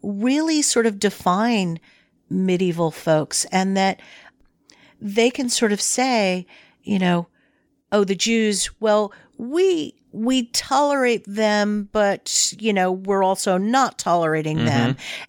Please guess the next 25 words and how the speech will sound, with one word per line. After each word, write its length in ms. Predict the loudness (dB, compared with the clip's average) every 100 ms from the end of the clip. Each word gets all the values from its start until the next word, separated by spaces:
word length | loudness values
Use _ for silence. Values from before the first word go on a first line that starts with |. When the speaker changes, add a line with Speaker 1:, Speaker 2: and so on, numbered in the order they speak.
| -2
Speaker 1:
And 340 | 0 0 -2
that 440 | 0 2 0 -4 -12 -12 -20 -12
where 420 | -8 -2 2 2
they 180 | 2 0
come 320 | -2 -2 0
in 140 | 0 -2
contact 640 | 0 0 0 -2 -2 -2
with 140 | -2 0
other 220 | 0 -2
groups, 440 | 0 2 2 -2
there's 240 | 0 0 0
very 480 | -6 -2 0 2
much 280 | 2 0 0
a, 200 | 0 0 -2 -18 -20 -8 0
a 100 | 0
rawness 680 | 0 0 2 2 0 0 0
and 120 | 0
an 140 | 2 2
openness 680 | 0 0 0 0 0 0
that 180 | 0 2
I 100 | 2
find 340 | 0 0 0 0
really 400 | 0 0 0 0
interesting. 640 | -2 0 0 0 0 -2 -8 -18 -18 -2
Now, 300 | 2 2 0